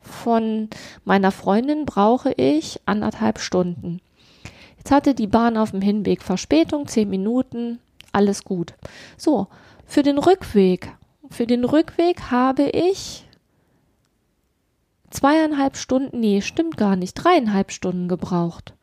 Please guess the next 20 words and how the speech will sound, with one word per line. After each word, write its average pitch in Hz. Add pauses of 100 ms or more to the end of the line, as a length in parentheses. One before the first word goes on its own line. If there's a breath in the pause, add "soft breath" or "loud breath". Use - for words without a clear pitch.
(540 soft breath)
weil, 196 (440)
<laughs> -
das 214
war 233
so 214
witzig, 208
ich 208
hab 226
mich 220
vorher 262
noch 233
mit 226
meiner 208
Freundin 233
unterhalten, 214
die 202
gesagt 202
hat 220
so, 208
ey, 202